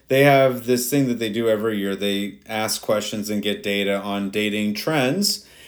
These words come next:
And this latest one for twenty twenty-two, the post was written by Carly Johansson. And so there was a bunch of trends, some of which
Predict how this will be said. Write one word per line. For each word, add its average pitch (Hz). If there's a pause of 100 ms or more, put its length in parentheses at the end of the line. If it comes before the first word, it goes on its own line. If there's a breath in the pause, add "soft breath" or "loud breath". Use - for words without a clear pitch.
(200 loud breath)
And 113
this -
latest 143
one 147
for 131
twenty 120
twenty-two, 127
the 104
post 113
was 104
written 110
by 101
Carly 120
Johansson. 107 (520 loud breath)
And 107
so 123
there 123
was 113
a 110
bunch 190
of 156
trends, 113
some 160
of 147
which 139